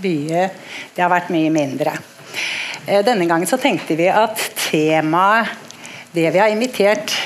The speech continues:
de gjestene vi har invitert, og det de skulle snakke om, eh, var av interesse for flere av de som har tilknytning til I A P. I A P er for øvrig en,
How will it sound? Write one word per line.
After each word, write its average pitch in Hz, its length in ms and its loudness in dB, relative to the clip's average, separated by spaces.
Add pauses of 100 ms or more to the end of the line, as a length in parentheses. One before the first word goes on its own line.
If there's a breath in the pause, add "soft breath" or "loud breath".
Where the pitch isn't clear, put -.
(240 loud breath)
de 214 120 0
gjestene 180 300 0
vi 170 60 2
har 180 60 2
invitert, 277 320 0
og 233 100 2
det 180 120 4
de 160 80 -2
skulle 202 300 -2
snakke - 340 -2
om, 202 220 2 (500 loud breath)
eh, 185 280 4
var 185 240 4
av 202 100 4
interesse 190 500 0
for 226 140 0
flere 165 440 -2
av 202 80 0
de 180 120 0
som 202 140 -4
har 208 80 2
tilknytning 202 840 -4 (400 loud breath)
til 151 380 -2
I 165 140 2
A 175 100 4
P. - 360 -2 (140)
I 202 80 4
A 196 60 4
P 202 160 2
er 175 160 4
for 202 160 2
øvrig 165 280 0
en, 180 140 0